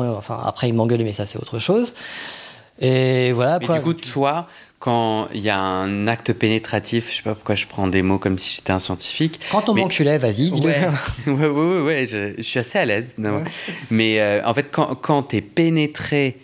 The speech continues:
Speaker 2: euh, analement, euh, t'as, tu avais, et, ou encore, je, je comprends,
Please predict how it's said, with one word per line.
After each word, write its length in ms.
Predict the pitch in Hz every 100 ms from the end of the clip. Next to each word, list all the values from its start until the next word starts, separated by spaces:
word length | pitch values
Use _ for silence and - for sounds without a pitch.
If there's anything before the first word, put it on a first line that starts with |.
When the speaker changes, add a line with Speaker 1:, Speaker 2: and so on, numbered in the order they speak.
| _ _ _ _ _ _ 101
Speaker 2:
euh, 320 | 98 92 92 -
analement, 720 | 113 113 107 104 107 131 175 - - - -
euh, 400 | 101 98 92 90 - _
t'as, 420 | - 107 95 92 90 -
tu 180 | -
avais, 500 | 104 98 131 160 - - _ _ _ _ _
et, 120 | 117 117
ou 260 | 139 123
encore, 220 | 117 110
je, 140 | 127 -
je 100 | -
comprends, 380 | - 120 120 -